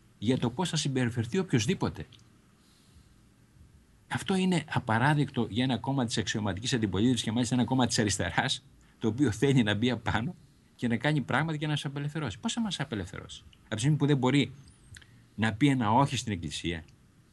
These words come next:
Είναι πρωτάκουστο αυτό το πράγμα. Και δείχνει δηλαδή τις διαθέσεις τι θα κάνει αυτό το κόμμα όταν έρθει επάνω. Τι θα κάνει, αφού δεν μπορεί να πει ένα όχι και ταυτίζεται με τον άνθιμο, με τον,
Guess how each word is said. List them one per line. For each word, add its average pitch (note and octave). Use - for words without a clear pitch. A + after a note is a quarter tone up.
Είναι A#3+
πρωτάκουστο F3+
αυτό G2+
το F2+
πράγμα. E2
Και A#2
δείχνει G#3
δηλαδή G#2+
τις C#3+
διαθέσεις C3
τι -
θα D#3+
κάνει E3+
αυτό E3
το D#3
κόμμα E3
όταν D3+
έρθει E3
επάνω. D#3+
Τι B3+
θα G3
κάνει, D#2
αφού -
δεν D3+
μπορεί C#3+
να C#3+
πει D3+
ένα B2+
όχι C#3+
και B2
ταυτίζεται A#2
με A2+
τον A2+
άνθιμο, A2
με A2+
τον, G2